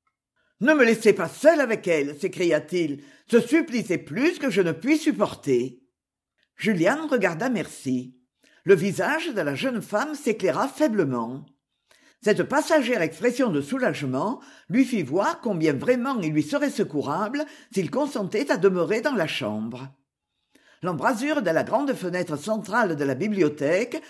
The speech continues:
lui offrait un lieu de retraite. S'il occupait cette place, il pourrait, à leur gré, tenir ou ne pas tenir compte de sa présence. « Je resterai avec vous, Horace,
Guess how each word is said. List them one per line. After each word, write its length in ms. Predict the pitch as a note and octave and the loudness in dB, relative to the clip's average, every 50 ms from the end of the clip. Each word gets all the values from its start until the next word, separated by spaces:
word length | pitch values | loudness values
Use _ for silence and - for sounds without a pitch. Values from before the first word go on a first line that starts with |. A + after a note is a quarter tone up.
| - - _ - | -20 -16 _ 2
lui 80 | F#3+ | 4
offrait 440 | G#3 F#3 - - - A#3+ D#4+ D#4 - | 4 4 4 2 -2 -2 -2 0 0
un 100 | C#4+ F3 | -2 -2
lieu 180 | D3 C#3+ B3 C#4+ | -2 -2 0 0
de 80 | C4 | 0
retraite. 720 | B3+ F3 E3+ E3 - - C3+ B2+ B2 C3 - - - - D#3 C3+ - _ _ _ _ _ _ _ _ _ _ _ _ _ _ _ _ | 2 0 0 -2 -4 -4 -2 -2 -2 -2 -4 -8 -14 -16 -16 -16 -18 _ _ _ _ _ _ _ _ _ _ _ _ _ _ _ _
S'il 200 | - G3+ F3+ F3+ | 0 2 4 4
occupait 360 | B3+ - E4 D#4+ C#4+ D#4+ D4 | 4 4 2 0 2 0 0
cette 220 | A#3 G#3+ F#3 F3+ E3 | 0 0 -2 -2 -2
place, 500 | - - E3+ - F#3 G#3+ B3+ C#4 - E4 D#4 - - - | -2 -2 -2 0 0 0 -2 -4 -6 -8 -12 -12 -10 -6
il 160 | - G3+ E3+ | -4 -4 -4
pourrait, 480 | - F3+ F3+ D3+ C#3 E3+ G#3 C4+ - - - | -2 0 0 2 2 2 2 2 0 -2 -2
à 60 | G3+ | 0
leur 200 | G3 E3+ C#3+ B2+ | 2 2 0 0
gré, 420 | A#2 B2 C#3+ F3+ A3 C#4 - - - - _ _ - | -2 -2 0 0 0 0 -2 -6 -14 -20 _ _ 0
tenir 440 | B3 A3+ F3+ E3 G3 A#3 D4+ E4 | 2 2 2 2 0 0 -2 -2
ou 60 | D4+ A#3 | -2 -2
ne 100 | E3+ C#3+ | -2 -2
pas 200 | D3 - D4+ D4+ | 0 0 0 0
tenir 340 | D4+ C#4 A#3 G3+ F#3+ - | 0 0 0 0 -2 -2
compte 340 | - - G#3 A3 D4+ D#4 E4 | -2 -2 -2 -2 -2 -2 -4
de 140 | C#4 F#3+ E3 | -4 -2 -4
sa 160 | D3+ - B3+ | -4 -4 -6
présence. « 760 | B3 - G3+ E3+ B2+ B2+ B2+ B2 B2 B2 B2 C3 - - - C3+ - - _ _ _ _ _ _ _ _ _ _ _ _ _ _ _ _ _ _ _ _ _ _ | -4 -2 -2 -2 0 -2 -2 -4 -4 -6 -10 -12 -14 -14 -16 -16 -16 -18 _ _ _ _ _ _ _ _ _ _ _ _ _ _ _ _ _ _ _ _ _ _
Je 140 | - D#3+ B3 | -6 -4 0
resterai 420 | C4 F#3 C#4 D4+ - F4 D4+ D4 | 4 4 4 4 2 0 2 4
avec 260 | C4 G#3+ F3 F3+ D#3 C3 | 4 4 4 2 0 0
vous, 320 | A2+ D3 G#3+ C4+ E4 - - | -2 -2 -2 -2 -2 0 2
Horace, 560 | G3+ F#3 C#3+ D3+ D3 C#3+ C#3 C#3+ C#3 - C#3+ | 2 2 4 4 2 0 0 -2 -4 -8 -12